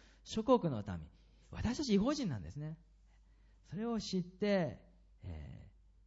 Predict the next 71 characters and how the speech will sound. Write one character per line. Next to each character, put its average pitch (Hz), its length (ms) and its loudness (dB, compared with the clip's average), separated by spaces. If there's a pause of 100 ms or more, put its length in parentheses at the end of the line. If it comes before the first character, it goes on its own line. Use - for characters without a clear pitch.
(1040)
ー、 - 40 -12
神 139 160 0
様 107 200 0
は 131 260 2 (140)
性 135 280 -2
別 107 220 -4
っ 85 40 -10
て 95 100 -12
こ 101 140 -8
う 104 40 -4
分 175 220 2
け 143 80 4
て、 82 200 -8 (520)
で、 156 320 0
残 151 280 4
り 202 80 6
の 202 100 6
も 196 120 4
の 226 120 2
と 196 120 2
し - 100 -4
て 185 340 4 (220)
分 113 160 -2
け 147 100 -2
残 139 260 0
さ 233 140 0
れ 214 100 0
た 147 120 0
私 120 320 -2
た 87 120 -4
ち 90 140 -4
が、 113 260 0 (240)
こ 160 120 -2
れ 147 60 2
は 143 100 4
い 131 60 4
ら 123 120 2
な 156 120 0
い 123 60 0
で 95 80 -2
は 87 60 -2
な 82 120 -6
く - 80 -16
て、 80 220 -6 (140)
ど 208 120 6
う 277 40 4
い 226 40 4
う 139 40 4
お 110 40 2
方 95 160 -6
で 78 80 -8
し 87 80 -10
た、 90 60 -8
神 80 160 -10
様？ 78 100 -14 (520)
分 208 220 -2
け 285 160 2
て 247 160 8
な 202 160 12
お 175 80 10
一 156 180 4
つ - 80 -6
と 110 60 -4
い 90 40 0
う 85 80 -2
お 85 40 -6
方 78 160 -8
で 78 100 -12
す - 80 -16
か 87 80 -10
ら、 92 180 -4